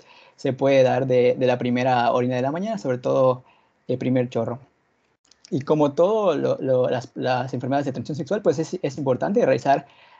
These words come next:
más pruebas para poder detectar otras posibles enfermedades de transmisión sexual.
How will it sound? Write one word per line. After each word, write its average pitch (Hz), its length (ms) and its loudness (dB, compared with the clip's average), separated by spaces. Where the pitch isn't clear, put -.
más 147 260 0
pruebas 196 260 4
para 135 220 0
poder 135 160 2
detectar 135 340 0
otras 131 300 -2
posibles 127 340 -4
enfermedades 123 360 -4
de - 20 -4
transmisión 143 300 -6
sexual. 131 360 -4